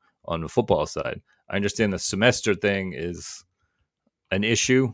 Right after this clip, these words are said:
that they're trying to figure out. You know, they want those kids to sign and enroll. Um, but I think that shouldn't that's not unsolvable. And again, you can just get rid of the December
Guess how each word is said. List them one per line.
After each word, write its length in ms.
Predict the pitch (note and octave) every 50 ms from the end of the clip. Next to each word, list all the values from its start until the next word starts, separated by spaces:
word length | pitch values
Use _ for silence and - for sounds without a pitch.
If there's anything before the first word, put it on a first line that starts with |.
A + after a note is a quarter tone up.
| - - _
that 120 | F2 F2
they're 100 | F2+ F2+
trying 260 | E2+ - G#2 F#2 F#2 F2+
to 100 | F2+ E2+
figure 520 | - _ _ _ - F#2+ F#2 E2+ F2+ F#2
out. 60 | F#2+
You 80 | - F2+
know, 80 | F2
they 100 | D#2+ E2+
want 200 | E2+ F2+ F#2 E2+
those 180 | - F2 E2+ -
kids 240 | - - F2+ E2+ -
to 100 | - -
sign 360 | - - - G#2+ G2+ G2 F#2+
and 120 | F2+ F2 E2+
enroll. 500 | D#2 D#2 D#2+ F2+ F#2+ G2+ G#2+ A2 F#2 - _ _ _ _ _ _ _ _ _ _ _ _ -
Um, 500 | - E2+ E2+ E2 D#2+ D#2 D2+ D2+ D2+ D2 _ _ _ _ _ _ _ _ _ _ _ _ _ _ _ _ _ _ _
but 140 | - F#2 F#2
I 80 | F2+
think 300 | F2 - A2+ G#2+ F#2 -
that 180 | - G#2+ A2 -
shouldn't 320 | - - G#2 F2+ F2+ - - _ _ _ _ _ _ _ _ _ _ _ _ _ _ -
that's 180 | C3 B2+ - -
not 180 | C3+ A#2+ A2
unsolvable. 760 | A2 A2 G#2+ F#2+ - - G2 F2+ E2+ D#2+ D#2 C2+ C#2 B1+ C2 -
And 120 | A2+ G2+
again, 300 | G2+ F#2+ G#2+ G2+ F#2+ F2
you 100 | E2+ E2+
can 160 | E2 - F#2 F#2
just 180 | F#2 F2 -
get 140 | - F#2+ D2+
rid 180 | E2+ F#2 F2+ F2
of 80 | E2+ E2 D#2+ E2
the 60 | E2
December 540 | E2 - - F#2 E2+ E2 D#2+ D#2 D2 C#2 -